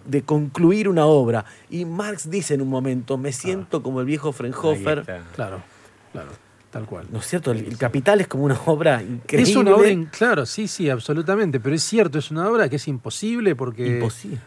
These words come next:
Speaker 2: nunca
Speaker 1: Imposible.
Speaker 2: termina de alguna manera.
Speaker 1: <laughs> Claro.
Speaker 2: <laughs> Claro.
Speaker 1: Viste, cuando vos empezás
Speaker 2: Sí.
Speaker 1: a leer, lo lees los
Speaker 2: Claro.
Speaker 1: primeros volúmenes
Speaker 2: Claro.
Speaker 1: y decís, "Bueno, y, y,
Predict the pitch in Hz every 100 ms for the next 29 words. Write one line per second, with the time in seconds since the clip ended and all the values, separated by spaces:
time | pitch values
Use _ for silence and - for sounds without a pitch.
0 | - 233 285 170 147 185 262 202 135 104
1 | 104 123 127 120 113 104 104 104 131 175
2 | 185 - 262 - - 277 147 120 160 147
3 | 151 208 - 143 143 175 - 151 160 190
4 | 143 143 165 147 143 170 151 139 180 175
5 | 151 247 131 110 151 180 165 113 - -
6 | - - - 120 135 - 151